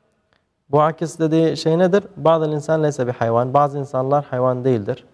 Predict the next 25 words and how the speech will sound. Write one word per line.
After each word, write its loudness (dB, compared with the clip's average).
Zaten 0
söylüyor. 2
وَهُوَ 2
بَعْضَ 2
الْاِنْسَانِ 0
لَيْسَ -2
بِحَيْوَانٍ. 0
مع 4
صدق -2
نقيضه، 2
bunun 0
nakidi 2
de 4
sadık -2
olacak. 0
Bunun 2
nakidi 0
de 2
ne 2
olacak 0
bunun -2
nakidi? 2
Bunun 0
salibiye 2
cüz'iye, 2